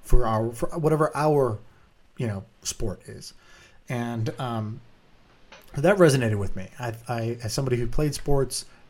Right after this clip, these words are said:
that was something I felt, yeah, that is weird that I, it would be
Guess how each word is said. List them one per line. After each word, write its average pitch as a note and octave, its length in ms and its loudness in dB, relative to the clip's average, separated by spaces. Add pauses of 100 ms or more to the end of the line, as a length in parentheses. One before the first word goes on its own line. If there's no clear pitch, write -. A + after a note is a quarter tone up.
that A#2 240 -4
was A#2 560 -6
something A2+ 320 -4
I G2+ 80 -6
felt, - 240 -8
yeah, A2 220 -8
that C#3 180 -6
is C3+ 160 -6
weird A2+ 280 0
that G#2 80 -4
I, G2+ 200 -4 (960)
it C#3+ 60 -2
would B2 180 4
be C3 320 -4